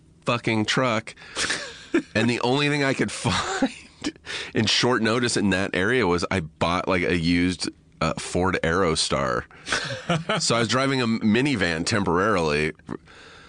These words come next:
I was so fucking bummed out, man.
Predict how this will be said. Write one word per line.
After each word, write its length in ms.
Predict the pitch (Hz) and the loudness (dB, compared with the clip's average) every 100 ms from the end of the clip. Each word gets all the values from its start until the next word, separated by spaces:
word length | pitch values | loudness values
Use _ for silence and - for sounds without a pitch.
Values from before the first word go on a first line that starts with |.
| - - - _ - | -20 -20 -20 _ -4
I 100 | - | 0
was 100 | 113 | 0
so 240 | - 123 | 2 2
fucking 520 | 95 - 110 95 92 80 | 0 -2 -2 0 0 2
bummed 280 | 82 80 | 2 2
out, 280 | 78 76 73 | 2 0 -2
man. 380 | 76 71 71 76 | 0 0 0 -2